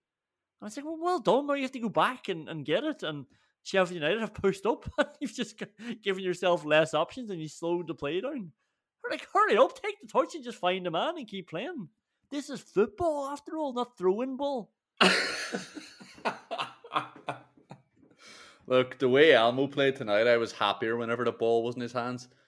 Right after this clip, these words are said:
Speaker 2: 'cause he was just <laughs> invariably gonna kick it straight into the first man anyway, with a fucking terrible cross.
Speaker 1: <laughs> That's actually something that, um,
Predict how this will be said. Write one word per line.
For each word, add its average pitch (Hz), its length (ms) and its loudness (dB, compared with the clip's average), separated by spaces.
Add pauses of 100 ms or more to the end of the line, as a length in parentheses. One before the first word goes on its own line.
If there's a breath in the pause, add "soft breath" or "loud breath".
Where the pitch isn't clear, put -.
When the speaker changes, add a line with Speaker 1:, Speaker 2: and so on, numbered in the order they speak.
(200 soft breath)
Speaker 2:
'cause 117 100 -6
he 117 60 0
was 113 80 -4
just 131 160 -4
<laughs> - 0 -
invariably 107 680 2
gonna 98 240 -6
kick - 280 -8
it 104 120 -8
straight 98 340 -2
into 101 240 -6
the 98 80 -10
first 95 400 -4
man 92 260 -4
anyway, 110 340 -8 (420 soft breath)
with - 100 -8
a 104 80 -2
fucking 104 380 -8
terrible 104 600 -2
cross. 104 440 -6 (440)
Speaker 1:
<laughs> - 1600 -20
That's - 260 -2
actually 147 420 2
something 139 340 -2
that, 120 160 2
um, 117 460 -4